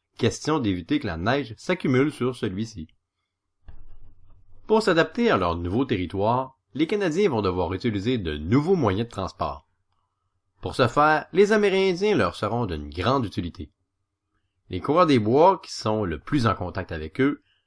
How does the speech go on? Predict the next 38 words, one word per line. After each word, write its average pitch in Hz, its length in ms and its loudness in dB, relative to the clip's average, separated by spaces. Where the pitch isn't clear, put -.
vont 170 180 2
apprendre 233 420 4
à 139 40 6
utiliser 123 400 2
les 85 160 -2
raquettes, 113 520 0
le 82 240 0
toboggan 123 560 2
et 101 80 -2
le 107 60 -6
canot 123 260 2
d'écorce. - 560 -4
Les 240 80 -2
Canadiens 170 480 2
vont 98 240 -2
aussi 95 300 -8
devoir 87 440 -6
adapter 156 440 0
leurs 82 200 0
vêtements 127 480 0
à 220 120 -4
l'hiver 151 360 2
rigoureux 110 400 2
de 101 40 -2
la 80 120 -4
vallée 117 340 2
du - 80 -10
Saint-Laurent. 85 480 -8
Encore 131 280 4
une 139 120 2
fois, 151 480 2
ils 214 160 0
vont 170 160 2
s'inspirer 120 560 0
des 98 100 -2
vêtements 95 380 -4
des 80 260 -6
Amérindiens, 127 720 0